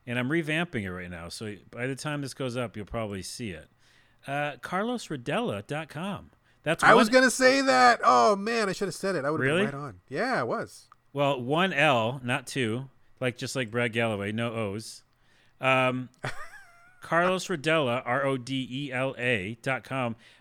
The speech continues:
Speaker 1: Uh, you could literally see my whole life in that. Like, I put all these pictures up, all the videos I've done. Uh, Brad's on there. Brad's on there. We're,
Speaker 2: Am I
Speaker 1: uh,
Speaker 2: on there? I gotta look
Speaker 1: plenty
Speaker 2: it
Speaker 1: of
Speaker 2: up.
Speaker 1: times. You should look it up.
Speaker 2: Oh,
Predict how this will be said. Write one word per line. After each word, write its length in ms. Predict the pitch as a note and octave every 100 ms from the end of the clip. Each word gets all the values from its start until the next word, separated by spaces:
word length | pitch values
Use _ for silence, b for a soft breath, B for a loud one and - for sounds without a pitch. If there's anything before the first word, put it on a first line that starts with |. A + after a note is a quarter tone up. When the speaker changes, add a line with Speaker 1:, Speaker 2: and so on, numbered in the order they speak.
| -
Speaker 1:
Uh, 40 | -
you 120 | F3
could 180 | F3+ A3+
literally 280 | C#4 C#4+ B3
see 200 | - G3
my 160 | D#3 A#2+
whole 180 | B2
life 500 | G2 F#2 G2+ - - _ -
in 200 | A2 G2+
that. 240 | G2 G2
Like, 160 | A2+ C3
I 100 | B2
put 260 | - -
all 300 | A#2+ C3+ C#3
these 160 | C3+ B2+
pictures 400 | - B2+ C3 A#2
up, 260 | A#2+ A#2 - b b b
all 120 | B2
the 100 | C3
videos 380 | G2+ G#2+ B2+ A#2
I've 120 | A2+
done. 300 | A2 A2 A2 - b b
Uh, 80 | A2+
Brad's 340 | A#2 B2 C#3
on 160 | C3+ A#2+
there. 280 | A2 A#2+ - _
Brad's 220 | A2+ A#2
on 120 | B2+
there. 180 | A#2+ A2+ -
We're, 240 | A2 G#2
Speaker 2:
Am 140 | A#2+
I 140 | D3 D3+
Speaker 1:
uh, 80 | E3
Speaker 2:
on 60 |
there? 180 | G3 A#3
I 60 | G#3
gotta 140 | E3
look 100 | D#3
Speaker 1:
plenty 160 | D#3 -
Speaker 2:
it 20 |
Speaker 1:
of 40 | -
Speaker 2:
up. 40 |
Speaker 1:
times. 340 | G#2 F2 D#2+
You 60 | C#3
should 180 | A#2+ D3+
look 100 | D3
it 80 | D#3
up. 120 | D3
Speaker 2:
Oh, 220 | D3+ G2